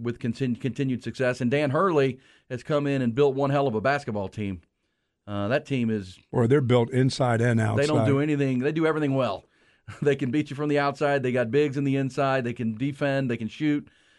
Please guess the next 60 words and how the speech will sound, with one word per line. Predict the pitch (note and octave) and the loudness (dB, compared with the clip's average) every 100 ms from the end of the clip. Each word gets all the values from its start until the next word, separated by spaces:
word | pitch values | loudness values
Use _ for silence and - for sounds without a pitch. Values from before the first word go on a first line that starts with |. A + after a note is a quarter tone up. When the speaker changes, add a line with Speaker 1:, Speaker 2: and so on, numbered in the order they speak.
| _ _ | _ _
Speaker 1:
Uh, | G#2+ A2+ | -4 -4
they | |
can | A2+ A#2+ | -2 0
run | B2+ B2+ | 0 -2
just | B2 | -2
half, | C#3+ C3+ | -2 0
great | C3 C#3 | 0 2
half-court | C#3 C3+ D3 C3 | 0 0 2 2
offense. | C3 C#3+ C3 B2 B2+ | 0 -2 -4 -4 -4
I | |
mean, | A#2+ B2 | 0 0
they, | C3+ C#3 | 0 2
uh, | B2+ A#2 - _ _ _ _ _ A2+ | 2 0 -2 _ _ _ _ _ -2
they, | C3 | -2
they | A#2 D3+ | 2 2
haven't | D#3+ D#3 C3 | 2 -2 -2
played | D#3+ D3+ | -2 0
a | |
game | B2+ D3+ D3+ | 0 0 0
inside | D3 D3+ D3 | 0 0 0
double | D3 C#3+ | 2 0
digits | B2+ D3+ C3 - | 0 -2 -4 -6
in | C#3+ | -6
this | C3 - | -6 -4
tournament. | D3+ B2 G2 | -4 -2 -4
They | A#2 | 0
came | A#2+ A#2 | 2 2
Speaker 2:
No. | |
Speaker 1:
into | D#3+ C#3 | 2 -2
the | |
game | C3 D3 C3+ | -2 -2 0
with, | B2+ B2 | -2 -2
uh, | B2+ A#2+ A#2 - _ _ | -2 0 -2 -6 _ _
Miami | A#2 C3+ C#3 D3+ C#3 C3 B2 _ | -4 -2 -2 0 0 -2 -6 _
on, | A#2 A#2+ A#2+ A#2+ | -6 -2 0 0
uh, | A#2+ | 0
Speaker 2:
And | A#2+ | 2
Speaker 1:
Saturday. | D3 C3 | 2 4
Speaker 2:
Ty, | F3+ D#3+ | 4 4
you | D3+ G3+ A3+ | 4 4 2
started | - D#3+ C#3 | 2 2 4
to | B2+ | 4
watch | C#3 C#3 | 4 2
them | C#3+ C3 | 2 2
later | C3+ C3+ B2 | 2 2 2
in | B2 | 2
the | |
year | B2+ C#3 | 2 2
in | B2+ | 0
that | A#2+ A#2+ | -2 0
Big | B2+ | 2
East. | C3+ A#2 | 2 0
They | D3+ | 0
were | F3 A#2+ | 2 0
just, | A2+ A2+ - - _ _ _ | 0 -4 -6 -18 _ _ _
they | F3+ | 0
were | D3+ | 2
just | A#2 G#2 | -2 -2
dominating | C3+ C#3+ A#2+ A2+ G#2+ | 0 2 0 -2 -8
team. | G2 A2+ G2+ | -8 -8 -8